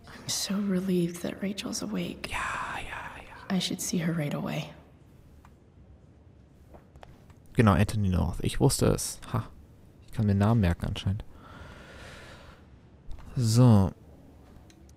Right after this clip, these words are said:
Speaker 1: Is this Drew's room?
Speaker 2: Ja, ist es. Eindeutig ist es das. Und hier ist Anthony. Können wir mit ihm reden? Ja, können wir.
Speaker 1: Is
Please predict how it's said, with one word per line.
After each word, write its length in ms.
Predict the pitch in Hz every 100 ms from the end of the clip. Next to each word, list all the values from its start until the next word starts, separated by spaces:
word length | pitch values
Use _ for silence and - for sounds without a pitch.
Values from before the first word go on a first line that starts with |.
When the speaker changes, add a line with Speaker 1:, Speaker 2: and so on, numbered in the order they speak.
| - - - - - -
Speaker 1:
Is 440 | 220 196 190 - -
this 300 | 190 185 -
Drew's 460 | - 170 180 180 214
room? 220 | 214 233
Speaker 2:
Ja, 240 | 127 101
ist 220 | 90 - -
es. 220 | - - - - - - - - -
Eindeutig 500 | 190 196 78 60 - -
ist 180 | - -
es 120 | -
das. 240 | - - - - - - - - -
Und 180 | 117 -
hier 120 | 104
ist 140 | - -
Anthony. 760 | 104 104 104 98 95 90 92 -
Können 160 | - 110
wir 60 | 104
mit 120 | 101
ihm 120 | 101
reden? 440 | 101 156 135 190 - - - - - - - - - - - - - - -
Ja, 160 | 101
können 200 | 87 98
wir. 100 | 104 - - - - - - - - - - - - - - -
Speaker 1:
Is 300 | 208 190 -